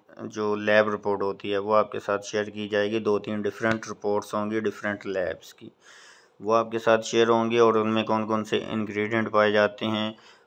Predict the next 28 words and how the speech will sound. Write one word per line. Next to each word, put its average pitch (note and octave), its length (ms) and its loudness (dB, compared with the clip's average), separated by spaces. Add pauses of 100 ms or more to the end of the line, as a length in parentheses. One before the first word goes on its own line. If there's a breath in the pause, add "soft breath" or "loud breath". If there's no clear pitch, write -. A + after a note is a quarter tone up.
उनके A2 300 -8
काम A2+ 300 0
या A2+ 160 4
ज़्यादा G#2 460 4
होने G#2+ 340 4
से G#2+ 180 -2
आपकी G#2 340 2
बर्निंग G#2 460 0
के G#2 60 -2
ऊपर G#2+ 280 0
क्या G#2+ 200 4
फ़र्क G#2 360 -2
पड़ता G#2 500 0
है, G#2 180 -4
आपकी G#2+ 380 0
overall G#2+ 340 2
जो G#2 160 -2
कंजप्शन G#2 680 -2
आ G#2+ 140 6
रही G#2+ 200 0
होती G#2 320 -2
है G#2 100 -2
उसके G2+ 280 -4
ऊपर G#2+ 200 0
क्या G#2 240 0
फ़र्क G#2+ 360 -6
पड़ता G#2 400 -4
है, G#2+ 120 -12